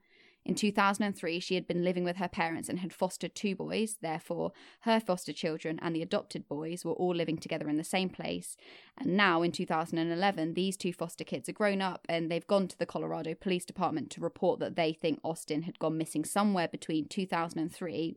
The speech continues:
when they had been fostered, and two thousand and five, when the family moved to Texas. These two men told the police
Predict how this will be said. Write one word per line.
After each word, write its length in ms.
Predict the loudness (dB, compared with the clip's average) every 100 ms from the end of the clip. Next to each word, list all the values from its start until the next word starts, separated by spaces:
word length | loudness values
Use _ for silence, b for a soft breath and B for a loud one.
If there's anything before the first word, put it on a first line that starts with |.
| _
when 300 | -2 0 2
they 80 | 0
had 100 | -2
been 140 | -6
fostered, 560 | -2 -2 -2 -8 -8 -8 B B B -6
and 140 | -2
two 120 | 0
thousand 300 | 2 2 2
and 120 | 0 2
five, 300 | 2 2 0
when 100 | -2
the 60 |
family 320 | -2 -2 0
moved 240 | 0 0 -2
to 60 | -6
Texas. 720 | -4 -4 -6 -8 -10 -12 -16 _ _ _ _
These 220 | 2 4
two 120 | 4
men 200 | 4 4
told 260 | 4 2 2
the 80 | -2
police 400 | 0 0 0